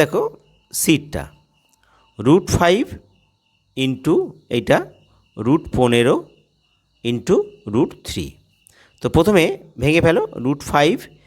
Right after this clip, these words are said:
into রুট পনেরোটা ভাঙলে কী আসবে? তিন into পাঁচ, আর into এটা রুট থ্রি আছে। এবার রুট, রুট থেকে বের করে নাও, মানে রুট ফাইভ into রুটে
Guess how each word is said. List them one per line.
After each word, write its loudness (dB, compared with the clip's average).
into -2
রুট 0
পনেরোটা 4
ভাঙলে 2
কী -4
আসবে? 0
তিন 2
into -4
পাঁচ, 0
আর 4
into -2
এটা 2
রুট -2
থ্রি -2
আছে। -6
এবার 4
রুট, -4
রুট 0
থেকে 0
বের 2
করে 2
নাও, -2
মানে 2
রুট 0
ফাইভ 2
into -2
রুটে 4